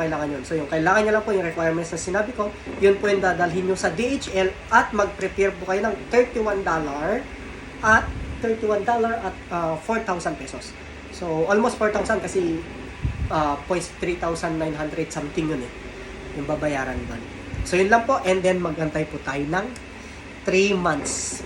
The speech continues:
to process po yun. Yes po, three months po yung ating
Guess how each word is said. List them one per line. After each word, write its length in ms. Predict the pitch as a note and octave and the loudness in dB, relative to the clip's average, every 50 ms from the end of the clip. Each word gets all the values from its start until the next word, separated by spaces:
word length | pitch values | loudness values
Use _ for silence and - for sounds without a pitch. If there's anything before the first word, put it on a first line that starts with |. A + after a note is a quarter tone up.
| - - | -10 -6
to 80 | - E3 - | -6 -6 -6
process 480 | - C#3+ C#3+ C#3+ - - D3+ C#3 - - | -2 -2 -2 -2 0 -2 -4 -4 -4 -6
po 220 | - - B2+ B2+ | -6 -6 -4 -2
yun. 240 | B2 - - - - A3+ A2+ - - - - - - - - - - - A#2+ | -2 -2 -2 -2 -8 -10 -10 -12 -12 -12 -12 -12 -12 -12 -12 -12 -12 -12 -8
Yes 360 | B2 C3 C#3+ C#3+ C#3 - - - | -6 -4 -2 -2 -2 -4 -6 -2
po, 160 | - D#3 B2 - - - | -2 -2 -2 -2 -6 -8
three 240 | D#3 C#3 C3 B2 A#2+ | -8 -6 -6 -6 -6
months 360 | A#2+ A#2+ A#2+ A2+ - - - - | -8 -10 -8 -6 -6 -6 -6 -6
po 120 | - - - - - - - - - - - - - - | -8 -8 -8 -8 -10 -10 -12 -12 -12 -12 -12 -10 -6 -4
yung 80 | D3+ C#3+ C#3 | -4 -4 -4
ating 240 | C#3 C3+ - D3+ C#3 | -6 -4 -4 -4 -4